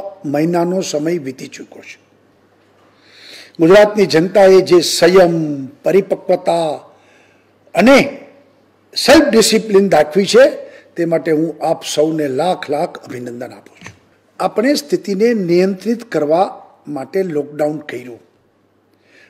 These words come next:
અને એને કારણે ખૂબ મોટી હોનારત આપણે અટકાવી છે.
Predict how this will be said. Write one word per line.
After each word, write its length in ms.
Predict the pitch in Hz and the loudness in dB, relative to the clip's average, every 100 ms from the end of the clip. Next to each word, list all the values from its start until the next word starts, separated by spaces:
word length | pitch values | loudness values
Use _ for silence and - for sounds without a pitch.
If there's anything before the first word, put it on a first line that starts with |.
| - | -14
અને 120 | 180 - | -14 -10
એને 240 | 151 233 320 | -4 -2 -2
કારણે 360 | - 160 156 220 269 - | -2 -4 -4 -6 -10 -10
ખૂબ 180 | - 320 254 | -4 -4 -2
મોટી 320 | 165 151 208 | -8 -6 -4
હોનારત 480 | 123 135 190 226 - - - _ _ _ _ _ _ _ _ _ _ _ _ | -4 -2 0 2 0 -6 -20 _ _ _ _ _ _ _ _ _ _ _ _
આપણે 240 | - - - | -18 -14 -14
અટકાવી 480 | - - - - - | -14 -18 -18 -18 -20
છે. 140 | - | -20